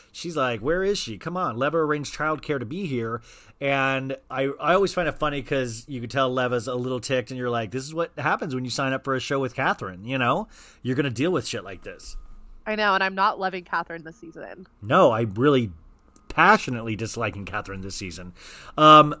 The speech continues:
Speaker 1: Leva is getting tons of work cancellations for her restaurants due to the c-, coronavirus. And then finally Catherine shows up and Leva's like, "Glad you showed up, Hoochie." Which is, like, another, like, do girls call themselves Hoochies and sluts and stuff like that? Is that, like, the n-,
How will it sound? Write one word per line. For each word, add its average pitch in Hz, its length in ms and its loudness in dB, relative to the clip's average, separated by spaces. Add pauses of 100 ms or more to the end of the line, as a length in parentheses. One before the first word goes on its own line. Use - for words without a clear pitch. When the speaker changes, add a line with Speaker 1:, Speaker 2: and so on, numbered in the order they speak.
(220)
Speaker 1:
Leva 202 380 8
is 165 160 6
getting 156 200 2
tons 180 340 4
of 135 140 4
work 165 240 4
cancellations 127 640 6
for 123 160 6
her 117 140 8
restaurants 120 520 4
due 123 220 2
to 117 120 2
the 104 60 0
c-, - 180 -16
coronavirus. 123 840 2 (480)
And 131 120 6
then 139 100 6
finally 156 240 6
Catherine 147 380 4
shows 123 320 6
up 131 180 4
and 120 100 0
Leva's 120 220 2
like, 113 160 0
"Glad 175 240 4
you 175 60 0
showed 190 260 4
up, 226 160 4
Hoochie." 208 500 4 (240)
Which 190 140 10
is, 220 100 6
like, 247 160 8
another, 220 280 2
like, 160 160 2
do 156 100 -4
girls 214 320 -2
call 226 160 -4
themselves 208 380 -4
Hoochies 190 520 -4
and 160 100 -6
sluts 170 360 2
and 175 100 -4
stuff 175 140 -2
like 175 160 2
that? 175 180 4
Is 151 100 2
that, 135 120 4
like, 143 160 -2
the 147 200 2
n-, 147 180 -4